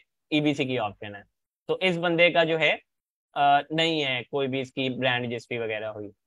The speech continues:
सही हो गया। अब स्टोर खोल लेते हैं किसी का भी, जैसे इसका खोल लेते हैं, for example, visit the store पे क्लिक करता हूँ, स्टोर कैसा खुलता है। अब ये स्टोर चेक कर रहे हैं आप, एक a kind of छोटी सी वेबसाइट खुल गई है उनकी, ऊपर एक कवर फोटो आ रहा है, उसके बाद नीचे इन्होंने कुछ टैब्स बनाए हुए हैं, होम, व्हाट्स न्यू और ये वाले,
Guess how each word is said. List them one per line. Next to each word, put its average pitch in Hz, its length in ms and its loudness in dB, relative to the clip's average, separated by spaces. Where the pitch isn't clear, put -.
सही 220 140 8
हो 214 100 8
गया। 185 100 6
अब 190 180 6
स्टोर 220 360 6
खोल 196 240 2
लेते 143 200 0
हैं 156 80 0
किसी 143 220 -4
का 127 120 0
भी, 123 80 -4
जैसे 156 240 2
इसका 165 240 0
खोल 127 220 -4
लेते 117 180 -4
हैं, 131 80 -4
for 135 120 2
example, 139 300 -2
visit 156 280 6
the 185 140 0
store 165 260 0
पे 180 80 -2
क्लिक 160 200 -2
करता 160 180 -2
हूँ, 190 140 -4
स्टोर 226 380 8
कैसा 180 280 6
खुलता 123 280 -2
है। 110 80 -6
अब 160 140 4
ये 190 60 4
स्टोर 190 320 -2
चेक 208 200 4
कर 214 140 6
रहे 233 100 2
हैं 208 60 2
आप, 170 160 0
एक 175 220 -2
a 180 60 4
kind 208 340 2
of 208 120 0
छोटी 185 300 0
सी 196 100 0
वेबसाइट 165 420 0
खुल 143 140 -2
गई 123 80 -4
है 127 100 -2
उनकी, 123 220 -4
ऊपर 156 300 2
एक 165 160 6
कवर 160 220 0
फोटो 190 260 -4
आ 175 200 8
रहा 151 120 4
है, 139 100 0
उसके 180 240 -2
बाद 175 160 6
नीचे 165 220 -2
इन्होंने 165 220 -2
कुछ 160 240 -4
टैब्स 170 320 6
बनाए 165 300 0
हुए 156 100 0
हैं, 160 60 2
होम, 156 360 0
व्हाट्स 151 320 0
न्यू 156 300 0
और 147 140 0
ये 147 120 4
वाले, 165 280 0